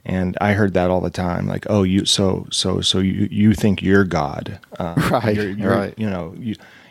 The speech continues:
Speaker 1: your, your higher power is yourself. Your, um, um, your, uh,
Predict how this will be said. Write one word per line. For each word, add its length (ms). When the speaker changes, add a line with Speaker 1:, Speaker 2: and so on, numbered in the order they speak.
Speaker 1:
your, 280
your 140
higher 300
power 320
is 180
yourself. 640
Your, 460
um, 380
um, 400
your, 300
uh, 220